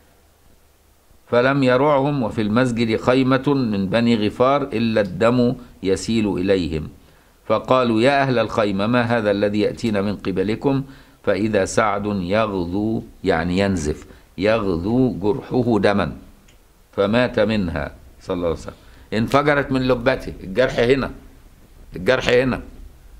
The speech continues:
وانفجر من هنا، من لبته، لأن ده شريان ماشي كده طالع من القلب، فلما حصل التهاب،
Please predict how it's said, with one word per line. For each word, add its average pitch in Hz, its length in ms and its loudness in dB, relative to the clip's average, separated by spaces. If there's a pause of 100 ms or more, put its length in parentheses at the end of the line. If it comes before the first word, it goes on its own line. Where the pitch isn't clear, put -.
(260)
وانفجر 127 500 2
من 117 160 0
هنا، 107 260 -2 (640)
من 101 200 0
لبته، 95 380 2
لأن 104 280 2
ده 123 100 4
شريان 123 500 2
ماشي 135 320 0
كده 139 200 2
طالع 135 260 0
من 135 80 -2
القلب، 156 340 -2 (1040)
فلما 110 320 0
حصل 139 360 0
التهاب، 127 580 0